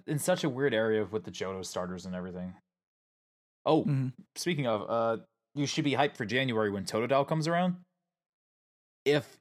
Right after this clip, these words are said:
Speaker 1: he
Speaker 2: Why?
Speaker 1: gets the move, if Feraligatr gets the move everyone thinks he is, a, he's going to be better than Gyarados as your water, uh, D P S.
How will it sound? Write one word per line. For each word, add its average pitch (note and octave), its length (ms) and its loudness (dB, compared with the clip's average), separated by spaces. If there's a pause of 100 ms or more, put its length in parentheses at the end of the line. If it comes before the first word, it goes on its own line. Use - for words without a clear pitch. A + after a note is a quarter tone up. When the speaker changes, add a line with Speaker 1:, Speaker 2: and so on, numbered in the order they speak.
(100)
Speaker 1:
he D#3 220 2
Speaker 2:
Why? B2+ 60 2
Speaker 1:
gets D#3 340 2 (100)
the D#3 80 2
move, C#3 680 2 (340)
if B2 200 -2 (100)
Feraligatr D#3 480 6
gets D3 180 0
the C3 60 -6
move A#2+ 260 0
everyone A2+ 360 0
thinks A2+ 360 -6
he C#3 140 -2
is, E3 380 -4 (840)
a, C3 220 4
he's A2+ 220 0
going C#3 180 0
to B2+ 60 -2
be B2+ 80 2
better A#2 180 4
than G#2 120 0
Gyarados F#2 520 -4 (180)
as G#2 200 -4
your G#2 100 -2
water, F#2 460 -4 (280)
uh, G2 160 -4
D F#2+ 140 -8
P F#2+ 160 -8
S. E2+ 280 -8